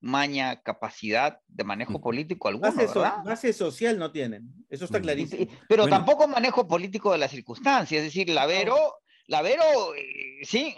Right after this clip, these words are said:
Speaker 1: sí,
Speaker 2: Es
Speaker 1: sí,
Speaker 2: muy
Speaker 1: eh,
Speaker 2: limitada, muy limitada.
Speaker 1: exactamente.
Speaker 2: Pero miren, yo voy a, a, a ver, voy a, a,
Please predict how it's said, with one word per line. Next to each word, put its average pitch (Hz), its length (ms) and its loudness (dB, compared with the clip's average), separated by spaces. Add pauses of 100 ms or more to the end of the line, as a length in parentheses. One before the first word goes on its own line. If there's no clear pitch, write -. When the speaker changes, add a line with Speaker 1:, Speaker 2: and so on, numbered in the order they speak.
Speaker 1:
sí, 139 260 -12
Speaker 2:
Es 151 140 -6
Speaker 1:
sí, 120 100 0
Speaker 2:
muy 135 100 2
Speaker 1:
eh, 120 40 0
Speaker 2:
limitada, 104 760 -6
muy 123 220 -8
limitada. 85 280 -6
Speaker 1:
exactamente. 117 720 -4
Speaker 2:
Pero 151 180 2
miren, 180 240 2
yo 185 120 4
voy 214 180 2
a, 175 80 2
a, 139 180 -6
a 143 160 -4
ver, 147 240 -4 (240)
voy 190 260 -2
a, 156 300 -4
a, 110 260 -8